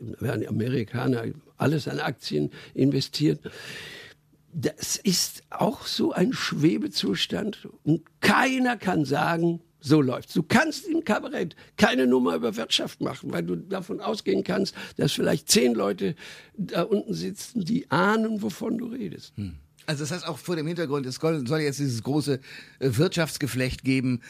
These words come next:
Speaker 2: keine Zölle mehr zwischen den U S A und Europa.
Speaker 1: Ja, nun gut, da wissen ja, das ist ja nur mal, diese Abhörgeschichte kommt ja, ja mit ins Spiel.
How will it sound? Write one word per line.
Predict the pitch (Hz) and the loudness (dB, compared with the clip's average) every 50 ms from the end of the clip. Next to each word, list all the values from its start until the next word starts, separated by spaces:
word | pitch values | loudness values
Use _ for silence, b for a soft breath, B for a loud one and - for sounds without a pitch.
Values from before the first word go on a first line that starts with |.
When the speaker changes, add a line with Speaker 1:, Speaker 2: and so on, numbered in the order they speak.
| B B B | B B B
Speaker 2:
keine | - 101 113 135 151 151 143 | -6 -2 0 2 2 2 2
Zölle | - - 143 147 147 139 | 0 0 2 2 2 2
mehr | 131 123 123 | 2 0 -2
zwischen | - 135 127 110 127 117 117 110 104 | -2 -4 -2 0 2 2 2 2 0
den | 120 113 | -2 -2
U | 110 123 123 | 0 0 0
S | 117 - | 0 -2
A | - - 101 104 107 110 | -4 -4 -2 0 0 -2
und | 101 - 113 107 - | -2 -4 -4 -6 -4
Europa. | - 104 90 67 76 73 - - - 165 | -4 -6 -6 -6 -8 -8 -8 -6 -4 -2
Speaker 1:
Ja, | 170 180 160 | 0 2 2
nun | 175 196 175 | 2 2 2
gut, | 180 202 165 - | 2 0 2 2
da | 165 160 151 | 0 0 0
wissen | 170 196 175 - 262 202 | 0 -2 0 2 4 4
ja, | 185 180 175 156 B B B B B B | 4 4 2 0 B B B B B B
das | - - 156 151 | -8 -6 -4 0
ist | - 202 156 | 0 2 4
ja | 196 196 | 4 4
nur | 190 190 196 196 | 6 6 4 4
mal, | 190 175 165 | 2 2 0
diese | 160 156 156 147 - - | -2 -4 -4 -2 -2 -2
Abhörgeschichte | - 170 175 202 208 202 185 185 160 - 202 190 - 233 180 | 0 2 4 4 4 4 2 0 -2 -2 -2 -2 -2 -2 -2
kommt | 156 180 190 185 | 0 0 0 0
ja, | 185 180 | 0 0
ja | 175 170 170 | 2 2 2
mit | 170 185 180 | 0 0 2
ins | 170 160 151 - | 2 2 2 2
Spiel. | - - - 220 220 226 233 208 | 0 0 2 4 4 4 4 0